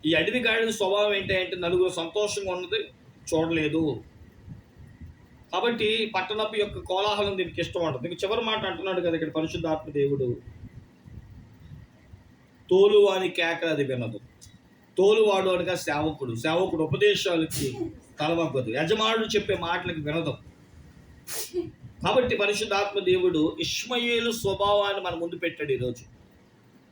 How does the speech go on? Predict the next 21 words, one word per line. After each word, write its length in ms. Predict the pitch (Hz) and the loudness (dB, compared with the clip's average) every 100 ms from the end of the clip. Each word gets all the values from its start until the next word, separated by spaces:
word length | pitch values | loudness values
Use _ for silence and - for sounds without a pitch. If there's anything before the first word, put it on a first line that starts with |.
| - _ _ - - - - - - | -20 _ _ -20 -20 -20 -20 -14 -4
ఈ 140 | 196 160 | -2 0
గుణాలన్నీ 580 | 185 208 226 226 240 254 | 0 2 2 2 0 2
మన 160 | 233 196 | 2 0
ముందు 220 | 196 196 | -2 -2
పెట్టి, 520 | 190 165 214 269 330 - - - - - - - - - - - - - | -2 -4 -6 -10 -12 -14 -20 -18 -18 -20 -20 -20 -20 -20 -20 -20 -14 -2
ఇలాంటి 400 | 196 233 254 233 | 2 2 2 0
అడవి 360 | 180 240 262 233 | 0 0 0 0
గాడిద 400 | 220 220 220 208 | 0 2 0 0
కలిగిన 440 | 196 190 180 170 - - 139 | 0 0 0 -4 -6 -10 -2
దేవుని 420 | 175 214 240 226 | 4 4 4 0
మాట 400 | 196 190 208 208 | 0 0 0 -2
వినును 300 | 202 208 202 | 0 0 0
అని 120 | 190 | -2
పేరు 260 | - 190 - | 2 2 4
పెట్టుకున్నది. 500 | 190 - - - - - _ _ - - - - - _ - 151 | 0 -2 -10 -14 -14 -18 _ _ -14 -14 -14 -20 -20 _ -20 -8
దీని 200 | 196 202 | -2 -2
బుద్ధి, 400 | 165 190 175 247 | -2 -4 -4 -2
దీని 180 | 233 233 | 0 -2
ప్రవర్తన 480 | 202 208 233 233 214 | -2 -2 -2 -2 -2
చూస్తే 220 | 208 208 | -2 -2
వినని 340 | 185 185 233 | -4 -2 0